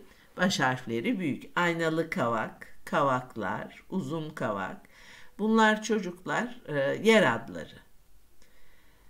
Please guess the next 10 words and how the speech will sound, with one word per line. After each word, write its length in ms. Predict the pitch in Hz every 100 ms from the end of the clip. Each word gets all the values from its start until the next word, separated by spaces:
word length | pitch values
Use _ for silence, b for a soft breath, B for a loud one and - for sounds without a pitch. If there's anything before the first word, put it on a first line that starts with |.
| b b - _ -
O 100 | 165
zaman 500 | 160 143 147 202 226
doğru 340 | 214 185 175
yazılmış. 920 | 147 131 117 82 - - - - - - _ - - - - - - - _ _ - - - b b b b b b b b - - -
"Bana 280 | 220 226 233
kendini 560 | 247 233 214 202 208 220
tanıtır 500 | 220 185 190 - 302
mısın?" 480 | 466 403 - 123 120 - - - -
"Memnuniyetle 920 | 180 190 196 190 190 190 208 214 151 98
efendim," 580 | 127 123 113 104 -